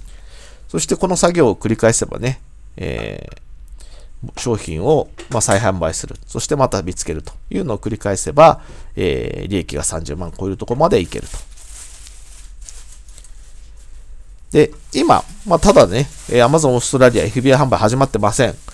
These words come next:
で、いつ始まるか。ね。明日始まるかもしれませんし、三月の頭すぐに始まるかもしれませんし、もしかしたらもうちょっと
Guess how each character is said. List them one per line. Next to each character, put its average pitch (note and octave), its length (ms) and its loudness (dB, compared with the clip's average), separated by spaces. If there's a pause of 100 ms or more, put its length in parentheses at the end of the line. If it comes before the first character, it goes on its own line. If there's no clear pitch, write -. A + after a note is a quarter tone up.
(280)
で、 D#3 60 2
い G#3 60 2
つ - 120 4
始 B2 220 2
ま A#2+ 100 4
る G2 80 -2
か。 - 200 -4 (240)
ね。 C#3 220 2 (340)
明 C#3 80 4
日 D#3+ 180 6
始 E3+ 240 0
ま D#3+ 140 4
る - 80 -4
か C3+ 100 -2
も A#2+ 100 -2
し - 120 -6
れ B2 80 0
ま A#2+ 100 0
せ B2 160 -2
ん B2 80 -2
し、 F3+ 320 4
三 - 560 0
月 A2+ 220 4
の G2 80 2
頭 F#2+ 260 0
す F3+ 160 0
ぐ D#3+ 80 2
に A#2 60 2
始 G#2+ 240 0
ま A2 100 2
る G2 60 -2
か G2+ 100 -2
も F2 120 -4
し - 120 -10
れ F2 80 -4
ま F2 140 -6
せ F#2 100 -6
ん - 60 -6
し、 - 280 0 (380)
も G#3 80 2
し - 60 2
か - 80 2
し - 80 2
た - 40 2
ら A2 60 2
も A#2+ 140 0
う - 20 -16
ち - 80 0
ょ - 20 -10
っ - 40 -12
と - 180 -6